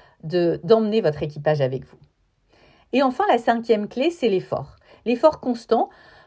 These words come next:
comment je génère chez moi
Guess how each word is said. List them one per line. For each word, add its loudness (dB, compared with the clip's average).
comment 2
je 4
génère 0
chez -6
moi -2